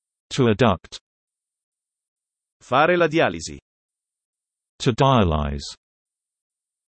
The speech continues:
Speaker 2: Tasso di mortalità.
Speaker 1: Mortality rate.
Speaker 2: Stile di vita.
Speaker 1: Lifestyle.
Speaker 2: Dieta.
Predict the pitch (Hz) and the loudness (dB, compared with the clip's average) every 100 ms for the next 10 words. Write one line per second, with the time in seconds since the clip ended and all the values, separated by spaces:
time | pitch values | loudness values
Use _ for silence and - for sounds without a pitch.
0 | _ _ _ _ - 127 143 - 190 185 | _ _ _ _ -4 -2 0 0 0 0
1 | 190 190 185 175 127 87 _ _ _ _ | -2 0 -2 -2 -4 -6 _ _ _ _
2 | _ _ _ _ _ _ - 110 120 - | _ _ _ _ _ _ -4 0 0 2
3 | 143 123 101 104 92 90 71 - - _ | 2 2 2 0 2 2 0 -10 -20 _
4 | _ _ _ _ _ _ _ _ _ _ | _ _ _ _ _ _ _ _ _ _
5 | _ _ _ _ - - 175 214 220 202 | _ _ _ _ -18 -8 -2 0 0 -2
6 | 190 156 92 76 _ _ _ _ _ _ | -4 -4 -8 -12 _ _ _ _ _ _
7 | _ _ _ _ _ 117 120 120 - - | _ _ _ _ _ 0 2 2 -2 -4
8 | 101 80 73 71 _ _ _ _ _ _ | -2 -2 -2 -8 _ _ _ _ _ _
9 | _ _ _ _ _ _ _ _ _ _ | _ _ _ _ _ _ _ _ _ _
10 | 131 180 196 151 - 78 | -6 0 2 0 -6 -10